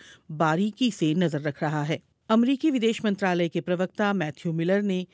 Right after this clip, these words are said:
तेईस अक्टूबर को वाशिंगटन में एक नियमित ब्रीफिंग के दौरान संवाददाताओं से कहा, "स्वतंत्र और निष्पक्ष चुनावों के लिए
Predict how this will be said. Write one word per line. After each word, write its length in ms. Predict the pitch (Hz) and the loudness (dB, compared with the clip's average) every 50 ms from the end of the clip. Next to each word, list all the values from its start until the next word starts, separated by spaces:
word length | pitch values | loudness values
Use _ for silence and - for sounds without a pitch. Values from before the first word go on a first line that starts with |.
| _ - _ _ _ - | _ -20 _ _ _ -4
तेईस 320 | 269 269 294 311 320 302 - | -2 0 0 0 0 -2 -4
अक्टूबर 500 | - 196 - - 208 190 175 208 208 202 | -6 -8 -4 -2 -2 0 2 2 0 0
को 260 | 208 - 196 190 190 | 0 0 2 2 2
वाशिंगटन 560 | 175 160 143 143 - - 202 208 233 285 262 | 2 0 0 -2 -2 -2 0 0 2 2 2
में 280 | 233 185 165 160 170 - _ - | 2 2 2 0 -4 -4 _ -4
एक 160 | 180 180 - - | -4 -4 -4 -4
नियमित 360 | 170 165 185 220 262 302 226 | -2 0 0 0 0 -2 -2
ब्रीफिंग 400 | 175 160 190 175 - 196 175 160 | -4 -6 -6 -6 -4 -4 -4 -2
के 120 | - 165 | -2 -2
दौरान 400 | 156 160 151 156 160 160 165 170 | 0 0 0 2 2 0 0 -2
संवाददाताओं 720 | 170 - 165 151 147 151 147 143 151 151 - - 185 196 202 | -2 -2 -4 -2 -2 -2 -2 -2 -2 -2 -2 0 -2 0 0
से 120 | - 214 | -2 -2
कहा, 300 | 196 - 185 180 208 254 - _ _ _ | -2 -2 -2 -2 -2 -4 -6 _ _ _
"स्वतंत्र 520 | - - - 285 254 - 330 349 349 359 349 | -8 -2 0 0 2 2 2 2 2 0 -2
और 260 | - 220 208 214 220 | 0 0 0 0 0
निष्पक्ष 520 | 214 202 190 - - 214 196 - - - | 0 -2 -4 -2 -2 -4 -4 -4 -6 -10
चुनावों 480 | 214 196 - 196 170 160 151 156 175 185 | -10 -8 -4 -4 -2 -2 0 0 -2 -4
के 160 | - - 185 | -2 -2 -2
लिए 280 | 175 170 170 180 208 | -2 -2 -2 -4 -4